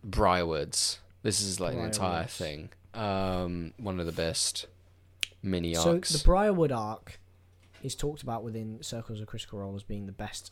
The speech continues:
Speaker 2: arc that happened. But really what happened during the Briarwood arc is that that's when the show really became big
Speaker 1: Yep.
Speaker 2: in the internet.
Speaker 1: Yeah.
Speaker 2: And it went from just a kind of somebody streaming their really funny and cool D and D game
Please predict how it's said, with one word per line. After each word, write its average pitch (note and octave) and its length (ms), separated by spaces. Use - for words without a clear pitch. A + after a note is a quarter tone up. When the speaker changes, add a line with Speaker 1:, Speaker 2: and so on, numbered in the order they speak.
Speaker 2:
arc G2+ 320
that - 140
happened. G2+ 520
But C#3 80
really E3 300
what B2 200
happened A#2 260
during G#2+ 160
the G2+ 80
Briarwood G2 340
arc F#2 280
is G2+ 100
that G#2+ 200
that's - 220
when C#3 140
the C3+ 60
show A#2 260
really A2+ 260
became G#2+ 680
big G2 340
Speaker 1:
Yep. F#2 300
Speaker 2:
in G#2 180
the G#2 120
internet. F#2 380
Speaker 1:
Yeah. - 160
Speaker 2:
And G#2+ 400
it B2+ 120
went F#3 240
from E3+ 140
just D#3 240
a E3 40
kind C#3+ 220
of C3 140
somebody D3+ 380
streaming C3+ 460
their A#2+ 140
really A#2 240
funny A2+ 400
and A2 120
cool A#2 240
D A2 180
and G#2+ 100
D A2 180
game G2 420